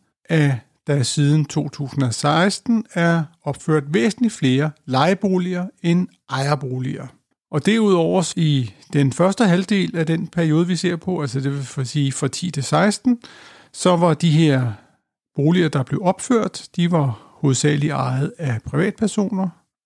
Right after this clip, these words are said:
og det er inklusive I S'er og almene boligselskaber. Og fra sytten og frem, der var det overvejende private lejeboliger, der ejes og udlejes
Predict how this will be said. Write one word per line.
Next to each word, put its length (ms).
og 120
det 140
er 40
inklusive 760
I 280
S'er 160
og 500
almene 380
boligselskaber. 840
Og 140
fra 180
sytten 400
og 80
frem, 360
der 60
var 140
det 120
overvejende 600
private 680
lejeboliger, 720
der 280
ejes 420
og 100
udlejes 600